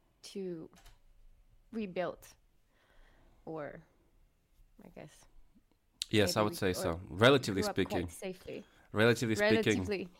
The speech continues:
Speaker 1: <sighs> In general, I cannot generalize. Okay, I can just talk about myself. Um,
Speaker 2: No, no,
Speaker 1: that's
Speaker 2: but
Speaker 1: maybe
Speaker 2: f-,
Speaker 1: why.
Speaker 2: fair enough. I mean, relatively
Speaker 1: Yeah.
Speaker 2: speaking, for the past hundred years, I think our generation had it pretty,
Speaker 1: Yes.
Speaker 2: pretty well so far. <laughs> So far.
Speaker 1: For the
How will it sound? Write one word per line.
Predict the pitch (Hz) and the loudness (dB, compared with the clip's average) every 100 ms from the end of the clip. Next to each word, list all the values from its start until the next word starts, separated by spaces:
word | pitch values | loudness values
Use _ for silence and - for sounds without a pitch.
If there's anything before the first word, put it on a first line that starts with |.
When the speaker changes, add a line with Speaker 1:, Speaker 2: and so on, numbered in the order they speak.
| - | -14
Speaker 1:
<sighs> | 104 - - - - - - - - | -14 -14 -20 -20 -16 -10 -10 -10 -2
In | 240 226 | 2 4
general, | 240 240 226 | 6 6 6
I | 208 214 | 6 4
cannot | 220 226 202 | 0 -2 -2
generalize. | 208 196 185 175 180 | -4 -6 -4 -4 -6
Okay, | 180 185 | -8 -6
I | 180 | -6
can | 185 208 190 | -6 -8 -8
just | 196 | -10
talk | - 175 | -12 -14
about | 160 - | -12 -16
myself. | - - - 185 _ - - - - - | -16 -18 -16 -18 _ -20 -18 -18 -20 -16
Um, | 175 156 - - 120 | -10 -8 -10 -10 -6
Speaker 2:
No, | - 156 | 4 6
no, | 190 | 8
Speaker 1:
that's | 85 - | 6 2
Speaker 2:
but | 185 | -6
Speaker 1:
maybe | 180 175 | -6 -8
Speaker 2:
f-, | |
Speaker 1:
why. | 165 160 - 170 - | -8 -10 -12 -16 -10
Speaker 2:
fair | - 104 | -2 -2
enough. | 101 80 - _ - - - - - _ _ _ - - | -2 -8 -14 _ -20 -20 -20 -20 -20 _ _ _ -20 -4
I | 104 | 0
mean, | 104 92 | 2 4
relatively | 104 107 107 | 4 4 0
Speaker 1:
Yeah. | 104 | -4
Speaker 2:
speaking, | - 104 - 92 | -2 -2 2 0
for | 82 95 | 0 -2
the | |
past | 92 95 87 | -2 -2 -2
hundred | 92 90 | -2 -2
years, | 87 82 85 | 0 -2 -2
I | 82 | -6
think | - 85 | -4 0
our | 82 | 0
generation | 87 82 80 78 - 78 | 0 -4 -4 -4 -6 -10
had | 82 | -8
it | 76 - | -10 -6
pretty, | 101 80 | -4 -4
Speaker 1:
Yes. | - | -6
Speaker 2:
pretty | - 110 | 0 2
well | 92 78 - - | 4 0 -2 -8
so | - 117 | 4 4
far. | - 82 - - - | 6 2 0 -10 2
<laughs> | 170 - 311 | 2 6 6
So | - 165 | 8 8
far. | - 143 | 8 6
Speaker 1:
For | |
the | 135 | 6